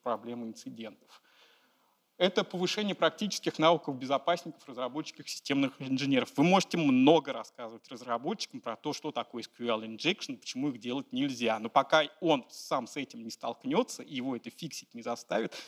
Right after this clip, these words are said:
скорее всего, у него это в привычку не войдёт, и он всё равно где-то там будет лажать. Ну и, наконец, это получение сведений о новых векторах, атаках, иногда zero-day уя-, уязвимости, потому что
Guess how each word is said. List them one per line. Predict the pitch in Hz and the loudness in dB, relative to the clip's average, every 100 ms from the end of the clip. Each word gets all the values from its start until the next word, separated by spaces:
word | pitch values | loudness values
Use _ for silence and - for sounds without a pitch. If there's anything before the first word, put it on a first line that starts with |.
| - | -16
скорее | - 127 143 226 | -2 0 4 2
всего, | - 190 143 | 2 0 -2
у | 120 | -2
него | 107 110 127 160 | -8 -2 0 2
это | - - | 0 -4
в | - _ _ - - - - _ | -10 _ _ -20 -20 -20 -20 _
привычку | - 120 131 - - 113 - - - - _ | -4 -2 -2 -4 -8 -12 -12 -20 -20 -20 _
не | 123 131 | -2 2
войдёт, | 139 123 117 104 95 | 2 2 -2 -6 -6
и | 95 | -10
он | 101 | -10
всё | - - | -10 -6
равно | 113 123 | -4 -4
где-то | 113 110 - | -4 -8 -10
там | - 98 95 - | -14 -16 -16 -16
будет | 117 - - _ _ _ _ - - _ _ | -16 -16 -20 _ _ _ _ -20 -20 _ _
лажать. | 131 120 107 - | 0 0 -2 0
Ну | 147 | 2
и, | 208 | 2
наконец, | 175 151 170 - | 2 2 2 0
это | 147 - | -6 -6
получение | 151 156 - 180 | -2 -2 0 -2
сведений | 151 170 160 156 156 | 0 0 2 2 4
о | 147 | 4
новых | 160 151 139 | 4 2 -4
векторах, | - 143 185 214 - | 4 6 6 4 0
атаках, | 127 - 190 - 175 - | -6 0 0 0 -4 -4
иногда | 175 127 139 | -4 0 0
zero-day | 117 175 196 175 190 | 0 -2 -2 -2 -2
уя-, | 185 175 220 247 202 | -2 -6 -10 -14 -10
уязвимости, | 170 151 147 151 151 - - | -6 -6 -4 2 2 0 -8
потому | - 131 147 | 0 2 2
что | - 139 | -2 -6